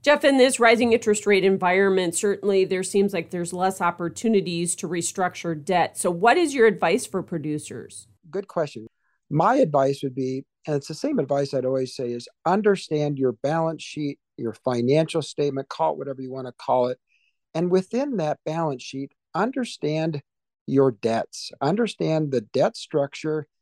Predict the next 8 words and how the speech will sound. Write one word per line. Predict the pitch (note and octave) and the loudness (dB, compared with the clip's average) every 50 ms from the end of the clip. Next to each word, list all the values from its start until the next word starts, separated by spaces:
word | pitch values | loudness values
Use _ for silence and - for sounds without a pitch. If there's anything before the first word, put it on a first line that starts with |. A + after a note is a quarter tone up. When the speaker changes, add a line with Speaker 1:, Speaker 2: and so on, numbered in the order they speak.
| _ _ _ _ _ | _ _ _ _ _
Speaker 2:
and | - D#3+ D#3 D#3 D3+ | -8 -6 -4 -4 -4
most | D3 D3+ E3 F#3+ A#3 C#4 C4+ - | -4 -4 -4 -4 -4 -4 -6 -6
importantly, | C4+ B3 G3 _ - F#3 G3 A#3+ - - - A#2+ A#2 A#2+ C3 D#3+ F#3+ F#3+ _ _ _ _ _ _ _ _ _ _ _ - | -6 -8 -6 _ -4 -2 -2 -2 -4 -8 -10 -8 -6 -6 -6 -6 -6 -10 _ _ _ _ _ _ _ _ _ _ _ -4
understand | E3+ G#3+ B3 C#4 B3 - - - F3+ F3+ G3+ G3+ E3+ C#3 B2+ | -4 -4 -4 -4 -8 -8 -8 -6 -4 -4 -2 -4 -4 -6 -6
which | C3 B2+ C#3 E3 F#3 - - | -8 -6 -6 -6 -6 -6 -6
of | F#3+ F3 D#3+ | -8 -6 -6
your | D#3+ D#3 D3+ D3+ D3 C#3+ C#3 C3+ | -6 -4 -2 0 0 0 0 0
loans | B2+ C#3+ D#3+ G#3+ G3+ B2 A2 B2 D#3 D#3+ - - | -2 -2 -2 -2 -4 -6 -8 -10 -12 -12 -14 -16